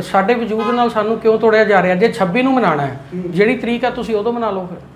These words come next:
Speaker 1: ਜੇ ਸਾਨੂੰ ਕਹਿ ਰਹੇ ਹੋ ਵੀ ਪੰਜ ਛੱਡ ਕੇ ਛੱਬੀ ਨੂੰ ਮਨਾਓ, ਤੇ ਅਸੀਂ ਤਾਂ ਕਹਿ ਰਹੇ ਛੱਬੀ ਛੱਡ ਕੇ ਪੰਜ ਨੂੰ ਮਨਾਓ, ਕਿਉਂਕਿ ਉਦੋਂ ਹੈ।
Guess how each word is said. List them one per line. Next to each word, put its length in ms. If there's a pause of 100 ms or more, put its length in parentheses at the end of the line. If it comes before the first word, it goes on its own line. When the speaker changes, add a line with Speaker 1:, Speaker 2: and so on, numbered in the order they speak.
(180)
Speaker 1:
ਜੇ 80
ਸਾਨੂੰ 320
ਕਹਿ 160
ਰਹੇ 80
ਹੋ 40
ਵੀ 100
ਪੰਜ 320
ਛੱਡ 160
ਕੇ 100
ਛੱਬੀ 280
ਨੂੰ 100
ਮਨਾਓ, 380 (240)
ਤੇ 100
ਅਸੀਂ 160
ਤਾਂ 100
ਕਹਿ 160
ਰਹੇ 120
ਛੱਬੀ 300
ਛੱਡ 180
ਕੇ 120
ਪੰਜ 280
ਨੂੰ 140
ਮਨਾਓ, 260
ਕਿਉਂਕਿ 300
ਉਦੋਂ 220
ਹੈ। 360